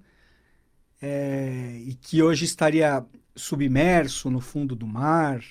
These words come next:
É, se dizem coisas fabulosas sobre a Atlântida.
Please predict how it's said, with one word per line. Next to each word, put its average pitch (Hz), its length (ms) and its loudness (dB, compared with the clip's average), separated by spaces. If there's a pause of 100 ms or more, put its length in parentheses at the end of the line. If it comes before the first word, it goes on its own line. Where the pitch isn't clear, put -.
(1300)
É, 131 1040 -4 (460)
se - 300 -6
dizem 156 640 2
coisas 139 960 0
fabulosas 139 920 4
sobre 131 800 -6
a 120 120 -10
Atlântida. 131 920 -4